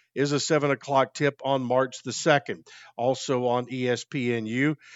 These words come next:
The all other home games and Conference U S A road games, again,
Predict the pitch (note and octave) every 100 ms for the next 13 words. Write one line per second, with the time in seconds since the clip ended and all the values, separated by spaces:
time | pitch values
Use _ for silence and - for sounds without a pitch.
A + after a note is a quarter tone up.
0 | - _ B2 A#2+ - D#3 E3 D3+ D#3 B2+
1 | G#2 - - F#3+ F3+ C3+ C3 D3 C#3 C#3+
2 | D3 D#3 D#3 D3 - E3 C#3+ E3 C3+ C3+
3 | D3+ C#3 C#3+ C#3 C#3 A#2+ C3 A#2+